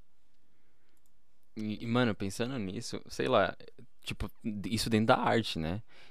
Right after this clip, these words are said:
Nenhum artista, ele, ele é artista o tempo todo. Ninguém tá lá pintando tela o dia inteiro, tocando o dia inteiro, sei lá, escrevendo o dia inteiro. Não dá. <laughs> Isso é humanamente impossível,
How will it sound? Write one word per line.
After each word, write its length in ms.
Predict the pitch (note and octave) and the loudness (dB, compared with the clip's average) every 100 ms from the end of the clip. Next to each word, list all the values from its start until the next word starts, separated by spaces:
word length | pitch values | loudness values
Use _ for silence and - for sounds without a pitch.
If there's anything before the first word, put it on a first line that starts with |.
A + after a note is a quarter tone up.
| - - | -10 2
Nenhum 240 | G2 A#2+ | 6 8
artista, 440 | F3 F#3+ C#3+ - A#2+ | 6 4 0 6 6
ele, 640 | A2 A2 A2 F#2+ F2 C#2+ - | 8 8 8 8 4 0 -2
ele 140 | E2+ | 4
é 60 | F#2 | 8
artista 840 | F#2 F#2 - G2 F2+ - E2 D2 G#2+ - - - - - - | 6 4 0 0 -2 0 0 0 -8 -12 -12 -12 -12 -12 -10
o 60 | - | 0
tempo 240 | F#2+ - | 0 2
todo. 440 | - D#2+ C#2 - - - - - - - - | 2 2 2 -8 -8 -10 -12 -12 -12 -12 -4
Ninguém 280 | D#2+ F2 G2+ | -2 0 2
tá 140 | - | 4
lá 100 | G2 | 4
pintando 460 | - G2+ F#2+ F#2+ F#2 | 2 0 2 2 2
tela 260 | F#2 F2+ | 2 2
o 40 | F#2 | 2
dia 140 | F#2 | 0
inteiro, 640 | F2+ - D#2+ G2 A#2+ F#2 F#2+ - - - - | -2 0 2 4 2 0 -4 -12 -14 -6 2
tocando 420 | G2 F#2 F#2+ F#2+ F#2+ | 4 6 4 4 0
o 100 | - | 0
dia 140 | F#2+ G2 | 2 2
inteiro, 680 | F#2+ E2+ F#2 A2+ B2+ G#2+ G2+ - - - - - | 4 6 6 8 6 4 0 -8 -12 -12 -12 -2
sei 180 | G2 F#2+ | 4 6
lá, 320 | F2+ D#2+ F#2+ - - | 6 4 -4 -10 -10
escrevendo 680 | - - A2 A2 G2+ G#2+ B2+ | -6 6 8 8 10 8 8
o 40 | |
dia 120 | G#2 G2+ | 4 2
inteiro. 480 | - F2 F#2+ A2+ A#2+ - - - - - - - | 2 4 4 2 -4 -10 -12 -12 -12 -12 -10 0
Não 240 | G#2 B2 E3+ | 2 4 6
dá. 300 | G#3 C3 - | 6 6 0
<laughs> 260 | - - - | -4 -4 0
Isso 160 | - | 10
é 40 | C3+ | 12
humanamente 720 | D#3 C3 C#3 E3 C#3 D3 D3+ | 12 12 12 12 12 12 12
impossível, 840 | D3 D3+ D#3 - - A2 F2 D#2 | 12 12 12 12 4 2 2 -4